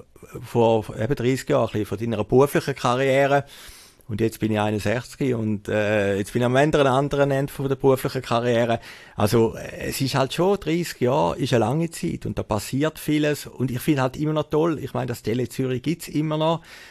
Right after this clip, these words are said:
Und, äh, es ist ein ähnliches Konzept wie früher noch. Jetzt kann man das zum Vorwurf machen oder auch nicht.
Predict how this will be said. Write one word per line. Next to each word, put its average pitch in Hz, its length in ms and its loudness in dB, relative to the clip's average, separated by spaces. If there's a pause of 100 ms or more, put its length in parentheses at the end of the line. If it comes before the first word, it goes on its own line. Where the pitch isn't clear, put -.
(140)
Und, 117 340 2
äh, 110 460 4
es 107 240 -10
ist 110 120 -6
ein 110 80 -2
ähnliches 117 320 -2
Konzept 123 440 -2
wie 120 80 2
früher 139 280 2
noch. 156 160 -2 (160)
Jetzt - 160 -12
kann 95 100 -4
man 98 60 -4
das 101 100 -6
zum 117 120 -4
Vorwurf 165 440 0
machen 151 280 -4
oder 104 320 0
auch 101 80 0
nicht. 160 320 -2